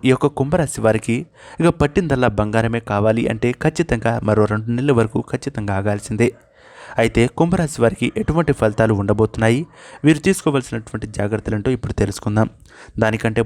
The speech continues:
ముందు ఈ యొక్క కుంభరాశి వారి యొక్క గోచార ఫలితం ఏ విధంగా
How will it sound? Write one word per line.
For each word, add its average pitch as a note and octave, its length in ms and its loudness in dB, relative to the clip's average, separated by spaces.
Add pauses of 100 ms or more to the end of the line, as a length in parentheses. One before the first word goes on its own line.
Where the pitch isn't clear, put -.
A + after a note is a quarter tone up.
ముందు A#2+ 220 2 (200)
ఈ - 60 6
యొక్క D3+ 160 -2 (100)
కుంభరాశి E3 480 -2
వారి G#2+ 180 4
యొక్క A2+ 300 2
గోచార A2+ 300 2 (100)
ఫలితం A#2 300 2 (180)
ఏ C#3+ 100 6
విధంగా C#3 280 0